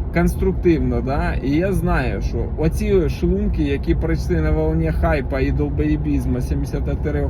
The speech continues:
відсотків, вони не приведуть нас до перемоги, абсолютно. І поки ми через вибори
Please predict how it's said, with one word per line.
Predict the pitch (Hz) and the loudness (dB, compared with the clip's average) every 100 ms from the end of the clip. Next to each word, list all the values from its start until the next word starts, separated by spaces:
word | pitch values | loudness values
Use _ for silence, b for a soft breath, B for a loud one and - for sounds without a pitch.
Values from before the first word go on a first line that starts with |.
| - | 0
відсотків, | - - - 202 - 180 180 - - - - - - 120 | -2 0 0 0 0 0 0 0 -2 -2 -4 -4 -2 2
вони | 147 185 | 4 4
не | 202 | 4
приведуть | 175 175 175 180 175 190 | 4 2 4 4 4 4
нас | 160 156 139 | 4 2 0
до | 147 | 0
перемоги, | - 143 143 139 123 113 | -2 -2 0 0 0 0
абсолютно. | 107 127 - 165 160 175 - - - - - - - | 0 0 0 2 4 2 2 -2 -2 0 0 2 2
І | |
поки | 147 190 196 175 | 2 4 4 2
ми | 156 156 175 175 123 - - - | 4 4 4 4 2 0 0 2
через | 160 160 147 | 4 4 4
вибори | 139 160 175 135 123 | 4 4 4 4 0